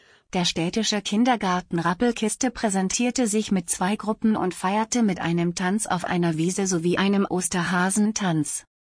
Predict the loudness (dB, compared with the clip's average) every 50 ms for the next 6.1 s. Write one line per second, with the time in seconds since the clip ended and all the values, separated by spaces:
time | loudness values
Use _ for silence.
0 | _ _ _ _ _ _ _ -20 -20 -20 -20 -20 -20 -20 _ _ -2 -2 -2 0
1 | 0 2 2 2 2 0 0 0 2 2 2 0 -2 -4 -2 -2 0 0 0 0
2 | 0 0 0 -2 -2 0 2 2 4 4 2 0 0 -2 -2 -2 -2 -2 -2 0
3 | 2 2 2 2 2 0 0 0 2 2 2 2 2 2 2 0 0 -2 -2 -2
4 | -2 -4 -2 -2 0 -2 -2 -2 -2 -2 0 0 0 0 0 0 0 0 2 4
5 | 4 4 4 4 2 2 0 0 0 0 -2 -2 -2 0 0 0 0 0 -2 -4
6 | -8 -8